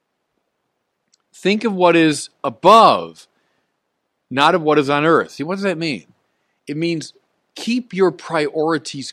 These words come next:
clear. What ultimately matters, the ultimate good, is not something on earth, but something in heaven. Paul living in the tension between the yes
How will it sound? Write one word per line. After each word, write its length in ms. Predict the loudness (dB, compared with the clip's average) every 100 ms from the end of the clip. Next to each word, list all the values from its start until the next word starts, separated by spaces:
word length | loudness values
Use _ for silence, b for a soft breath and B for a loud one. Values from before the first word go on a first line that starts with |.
| _
clear. 480 | -12 -8 -6 -8 -14 _ _ _ _ _ _ _ _ _ _ _ _ _ _ _ _
What 320 | 2 2 2 0
ultimately 560 | 2 2 0 -4 -4 -6
matters, 520 | -6 -8 -12 -20 -14
the 160 | -14 -6
ultimate 580 | 0 0 -2 -6 -6 _
good, 320 | -8 -8 -8
is 160 | -12 -10
not 220 | -10 -10
something 360 | -12 -10 -10 -8
on 140 | -8
earth, 380 | -8 -12 _ _ _ _ _ _ _ _ _ _
but 140 | -10 -8
something 380 | -8 -8 -10
in 100 | -10
heaven. 280 | -14 -18 _ _ _ _ _ _ _ _ _ _ _ _ _ _ _ _ _
Paul 320 | -2 0 0
living 460 | 0 -2 -2 -4 -6
in 160 | -8
the 80 | -10
tension 560 | -10 -10 -10 -8 -8 -8
between 480 | -12 -10 -6 -6 -8
the 100 | -10
yes 520 | -8 -6 -8 -12